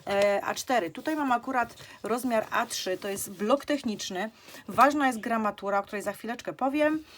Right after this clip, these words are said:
Natomiast generalnie możecie kupić to w blokach albo na sztuki i na przykład ten mam właśnie kupowany w blokach.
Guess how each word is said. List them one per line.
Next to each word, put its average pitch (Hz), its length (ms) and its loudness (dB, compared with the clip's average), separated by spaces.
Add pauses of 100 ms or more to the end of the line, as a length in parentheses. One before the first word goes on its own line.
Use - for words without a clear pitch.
(220)
Natomiast 254 500 2
generalnie 247 560 0
możecie 240 360 -2
kupić 226 280 -8
to 208 160 -4
w 185 60 -14
blokach 247 420 -2
albo 226 200 0
na 214 120 -2
sztuki 233 440 -8 (100)
i 226 60 -4
na 220 80 -2
przykład 214 280 -8
ten 254 340 2
mam 220 260 -2
właśnie 214 300 -4
kupowany 196 440 -8
w 170 120 -16
blokach. 269 540 4